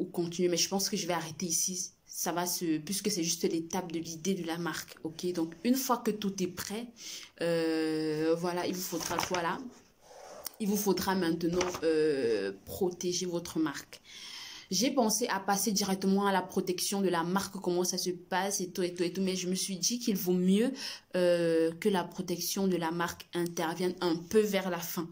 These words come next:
D'accord, que ça intervienne un peu vers la fin. Et, euh, voilà. Autre chose que je tenais à préciser, c'est que, euh, quand vous lancez votre marque, avant de vous déplacer, quand vous avez déjà l'idée de, de, de, de votre marque, avant de vous déplacer vers la Turquie,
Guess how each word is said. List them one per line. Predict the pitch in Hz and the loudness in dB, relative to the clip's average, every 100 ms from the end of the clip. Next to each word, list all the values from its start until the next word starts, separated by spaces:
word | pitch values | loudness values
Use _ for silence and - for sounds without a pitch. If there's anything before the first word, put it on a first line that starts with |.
| - _ _ _ - | -10 _ _ _ -8
D'accord, | 170 165 175 | -6 -2 -4
que | 180 | -2
ça | 185 | -2
intervienne | 175 175 175 180 180 | -2 -2 -4 -2 -2
un | 151 | -2
peu | 160 180 | -4 -2
vers | 175 160 | 0 0
la | 165 - | -2 -6
fin. | - 185 180 180 - - - | -4 -2 -2 -4 -14 -16 -6
Et, | 165 160 | 0 2
euh, | 156 156 160 | 2 2 -2
voilà. | 156 165 156 165 - - - - - | -2 -4 -4 -6 -12 -10 -10 -6 2
Autre | 262 269 254 | 2 4 2
chose | - 214 | 2 0
que | 208 208 | 0 -2
je | 180 | -2
tenais | 175 175 175 | 0 2 2
à | 175 | 0
préciser, | 175 - 175 - 175 185 | -4 -4 -4 -4 -2 -2
c'est | 190 190 | -2 -4
que, | - 190 | -4 0
euh, | 190 175 160 156 156 151 156 | 2 2 2 0 0 -2 -2
quand | 180 185 180 - | -2 -2 -4 -10
vous | 175 180 175 - | -6 -2 -2 0
lancez | 180 175 175 208 | 2 2 0 0
votre | 190 175 165 | 0 -4 -4
marque, | 165 175 - | -4 -4 -4
avant | 170 208 | -2 0
de | 196 | 0
vous | 180 | -2
déplacer, | 175 175 170 170 - 180 - - | -2 -2 -4 -4 -4 -4 -8 -4
quand | 202 | -2
vous | 202 | 0
avez | 196 202 | 0 2
déjà | 190 196 | 2 2
l'idée | 190 180 202 | 2 2 2
de, | 185 175 | 2 0
de, | 170 170 | 0 -2
de, | 160 156 143 - 80 131 | -2 -2 -4 -6 -4 -4
de | 175 | -2
votre | 185 - | -4 -2
marque, | 196 196 - - - - - | -2 -2 -4 -8 -8 -8 -4
avant | 202 196 240 | 0 2 4
de | 254 | 4
vous | 208 202 | 2 2
déplacer | 202 196 185 208 | 2 2 0 0
vers | 190 185 | 0 0
la | 170 | -2
Turquie, | 175 - 190 - 254 | -2 -2 -4 -6 -10